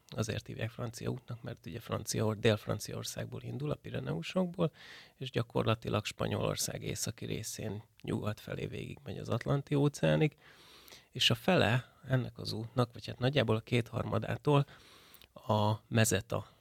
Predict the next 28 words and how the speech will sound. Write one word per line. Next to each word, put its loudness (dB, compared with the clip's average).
nevű -4
fennsíkon -4
vezet -10
át, 0
a -12
spanyol 0
fennsík, 0
ami 4
hát -8
úgy -4
kell 4
elképzelni, 4
mintha 4
az 2
Alföldön -2
lennénk, 2
és 0
hát 2
a, 6
a, -2
az -2
ingerek 6
is 4
kb. 2
olyan 6
gyakoriak, 6
tehát, 4
hogy 4